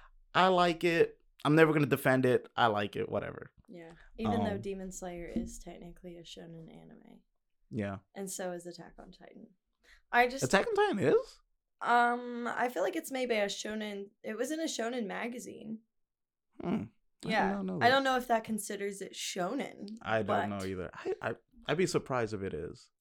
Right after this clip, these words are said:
Speaker 2: I really
Speaker 1: but,
Speaker 2: like it.
Speaker 1: hmm.
Speaker 2: Demon Slayer's not bad.
Speaker 1: Attack on Titan, uh, I didn't like at first. Uh,
Speaker 2: Oh, you have watched it?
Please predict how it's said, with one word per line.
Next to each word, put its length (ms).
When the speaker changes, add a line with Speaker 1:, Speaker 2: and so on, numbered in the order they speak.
Speaker 2:
I 40
really 200
Speaker 1:
but, 60
Speaker 2:
like 200
it. 120
Speaker 1:
hmm. 140
Speaker 2:
Demon 240
Slayer's 340
not 220
bad. 340
Speaker 1:
Attack 340
on 160
Titan, 600
uh, 260
I 120
didn't 220
like 220
at 180
first. 600
Uh, 420
Speaker 2:
Oh, 60
you 140
have 240
watched 320
it? 140